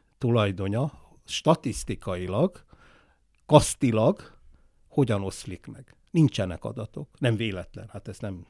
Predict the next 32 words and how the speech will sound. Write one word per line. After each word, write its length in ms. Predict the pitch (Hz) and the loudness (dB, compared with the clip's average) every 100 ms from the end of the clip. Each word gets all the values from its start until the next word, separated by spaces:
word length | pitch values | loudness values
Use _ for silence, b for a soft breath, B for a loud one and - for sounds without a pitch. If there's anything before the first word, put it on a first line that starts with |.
| _ | _
tehát 200 | 90 - | -14 -10
a 40 | |
Fed 440 | 113 - 139 104 - - | -4 2 2 2 -8 -4
azért 380 | 135 113 104 | -2 0 -2
nem, 340 | 98 98 95 90 | -2 -4 -6 -8
a 100 | 139 | -6
Fedet 340 | - 110 98 | -4 -2 -2
azért 260 | 123 117 117 | -2 -2 -2
nem 140 | 98 | -2
lehet 180 | 95 87 | -4 -4
auditálni, 680 | 107 139 147 156 170 143 131 | 0 2 4 2 2 0 2
mert 140 | 127 117 | 0 -2
nincsenek 480 | 98 - 95 92 | -4 -6 -8 -8
adatok. 480 | - - 101 - - B B B | -12 -14 -16 -16 -18 B B B
A 60 | 123 | -2
Pentagont 680 | 143 147 143 131 123 120 | 6 6 8 4 2 0
azért 240 | 135 113 110 | -2 -4 -6
nem 160 | 92 | -8
lehet 180 | 90 82 | -12 -8
auditálni, 680 | 113 135 135 139 131 143 127 | -4 -4 -2 -2 -2 -2 2
mert 140 | 117 | 2
tizenhat 540 | - 127 113 101 107 - | 4 2 2 0 0 0
éve 200 | 113 104 | 0 0
nem 200 | 95 85 | -2 -6
auditálják 960 | 85 90 85 87 - 101 101 92 104 | -8 -8 -12 -12 -8 -8 -8 -8 -10
érdekes 500 | 110 101 - - - - | -14 -16 -20 -20 -20 -18
módon. 240 | 190 220 | -18 -10
És 200 | 170 143 | -4 -4
így 120 | 117 | -4
tovább. 260 | - 104 107 | -8 -12 -12
És 100 | 110 | -12
így. 120 | - | -14